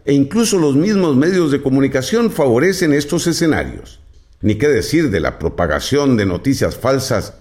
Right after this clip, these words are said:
que mucho afectan a nuestra nación. De igual modo, pareciera que en Costa Rica nunca se termina el clima de campaña electoral.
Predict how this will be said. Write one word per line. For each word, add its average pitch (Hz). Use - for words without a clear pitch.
que 123
mucho 165
afectan 117
a 80
nuestra 82
nación. 78
De -
igual 113
modo, 117
pareciera 85
que 127
en 120
Costa 117
Rica 123
nunca 139
se 127
termina 127
el 110
clima 139
de 107
campaña 113
electoral. 85